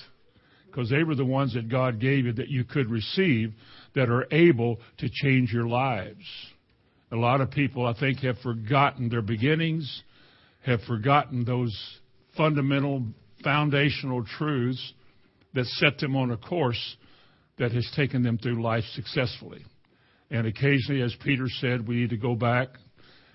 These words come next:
and speak again of those things, not that you haven't heard them, but that you might be refreshed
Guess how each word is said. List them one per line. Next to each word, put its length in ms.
and 80
speak 320
again 300
of 80
those 280
things, 300
not 240
that 220
you 80
haven't 320
heard 260
them, 240
but 160
that 220
you 100
might 320
be 300
refreshed 840